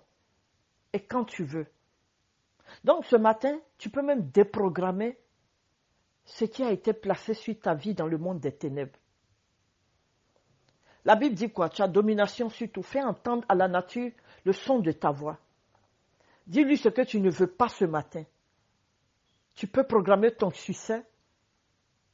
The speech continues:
Il suffit de donner les instructions. C'est écrit autant.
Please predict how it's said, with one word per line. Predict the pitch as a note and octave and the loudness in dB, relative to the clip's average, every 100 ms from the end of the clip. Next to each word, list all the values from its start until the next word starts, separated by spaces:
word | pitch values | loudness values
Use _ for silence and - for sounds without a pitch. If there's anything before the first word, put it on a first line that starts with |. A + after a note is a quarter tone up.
| _ | _
Il | G3+ | -8
suffit | B3 G#3+ C#4 | -6 -4 0
de | G3+ | 2
donner | G3 G#3 | 2 2
les | A3+ F3 F3+ | 2 2 0
instructions. | F3 - F#3+ - A3+ B3 _ _ _ _ _ _ | -6 -6 -10 -6 -8 -8 _ _ _ _ _ _
C'est | - G3 | -4 -2
écrit | E3+ - G3+ | -2 -4 -4
autant. | - - - - | -2 -4 -6 -8